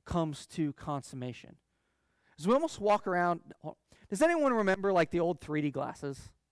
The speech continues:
Li-, like the, the, the ones with, like, the, the red, like, lens and the blue, like, lens, and it was, like, in order to see the, the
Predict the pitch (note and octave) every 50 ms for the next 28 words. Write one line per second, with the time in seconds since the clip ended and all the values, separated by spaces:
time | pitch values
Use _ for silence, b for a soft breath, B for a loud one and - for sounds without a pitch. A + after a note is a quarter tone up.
0 | _ _ b b b b b b b b b b G3 G#3+ A#3 G#3 G#3 A3 A3+ A3+
1 | A3+ - A3 G#3+ G3+ F3 G3 G#3 F#3+ G#3 G#3 A3+ B3 C4 A3+ A3 A#3+ A3+ - A3+
2 | G3+ - - G#3 G#3 F3 F#3 F#3 E3 D#3+ F#3+ G3 G3 G3+ G#3 A3 G3+ G#3+ - F3+
3 | F#3+ F#3+ F#3 - E3 E3+ F3+ F#3+ G3 G3+ G3+ G#3 G#3 F3 D#3+ - E3+ E3+ E3+ E3
4 | D3+ C#3 C#3+ D#3 F3+ F#3 F#3 F#3+ F#3+ F#3+ F#3 F3+ E3+ E3 - D#3 D#3 E3+ E3+ E3+
5 | E3+ F3+ F#3+ F#3+ F3 - - - E3+ E3+ F3+ F3+ E3+ D3 F3+ F3 - F#3+ F#3 G3+
6 | G#3 A3+ A#3+ A#3+ A3+ A3+ G3+ - - - A3+ A3 A3 G3 B B B B B F3+
7 | G3 F#3+ E3+ F3 E3+ F3 D#3